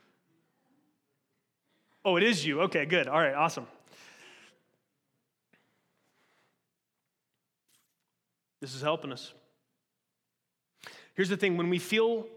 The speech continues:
when we feel like we're right, or we feel like we've been wronged, we often feel justified in taking vengeance with our words.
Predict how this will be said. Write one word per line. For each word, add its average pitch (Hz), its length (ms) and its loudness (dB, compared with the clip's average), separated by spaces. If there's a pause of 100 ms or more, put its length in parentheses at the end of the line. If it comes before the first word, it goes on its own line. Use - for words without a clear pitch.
(220)
when 180 140 -2
we 185 100 0
feel 233 280 0
like 196 240 -2
we're 170 160 -4
right, 143 480 -6 (680)
or 175 120 0
we 180 120 0
feel 208 200 0
like 185 240 0
we've 180 380 -2
been 160 300 -2
wronged, 135 560 -8 (1160)
we 190 120 0
often 208 280 0
feel 208 200 0
justified 165 800 -2
in 156 140 -6
taking 170 360 -4
vengeance 147 500 -8
with 139 200 -12
our 131 100 -8
words. 131 840 -12